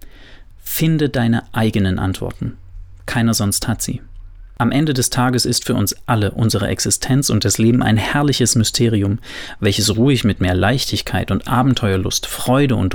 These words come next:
ruhiger Selbstgewissheit erforscht werden darf. Weswegen wir es jede Sekunde für uns selbst definieren dürfen. Und da kann jeder die Sichtweise wählen,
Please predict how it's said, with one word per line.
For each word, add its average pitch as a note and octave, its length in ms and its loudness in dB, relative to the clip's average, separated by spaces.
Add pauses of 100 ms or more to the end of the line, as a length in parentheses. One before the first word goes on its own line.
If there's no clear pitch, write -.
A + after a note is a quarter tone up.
(120)
ruhiger B2+ 300 4
Selbstgewissheit G#2+ 880 0
erforscht - 520 0
werden G2 240 0
darf. G2 420 -6 (1200)
Weswegen C#3+ 420 2
wir C3 140 2
es - 140 -2
jede D3+ 340 2
Sekunde C#3 440 2
für A#2+ 160 0
uns - 300 0
selbst G2+ 380 0
definieren D3 500 4
dürfen. - 380 -2 (840)
Und A#2 120 0
da G#2+ 60 0
kann G#2+ 160 0
jeder C3+ 400 4
die C#3 140 0
Sichtweise A#2 560 0
wählen, G#2+ 340 2